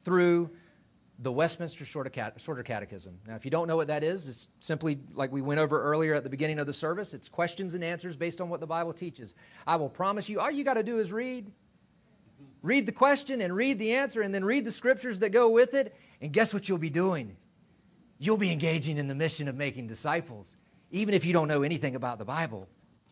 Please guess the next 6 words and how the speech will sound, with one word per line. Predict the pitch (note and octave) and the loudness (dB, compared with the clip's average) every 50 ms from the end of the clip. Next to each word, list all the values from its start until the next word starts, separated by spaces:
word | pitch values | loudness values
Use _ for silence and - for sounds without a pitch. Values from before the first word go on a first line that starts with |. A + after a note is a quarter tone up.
| _ _ - - - _ _ _ _ - - - - - _ _ _ _ _ _ _ _ _ _ _ _ _ _ _ _ _ - | _ _ -20 -20 -20 _ _ _ _ -20 -20 -20 -20 -20 _ _ _ _ _ _ _ _ _ _ _ _ _ _ _ _ _ 0
Do | D#3 | 4
you | F3 E3+ | 4 6
live | F3+ F3 | 6 6
in | F#3 | 4
a | F#3 F#3+ | 4 6
neighborhood? | G#3+ A#3+ B3+ A#3+ G3 F#3 C3 G2+ - | 6 6 6 6 4 2 0 -2 -6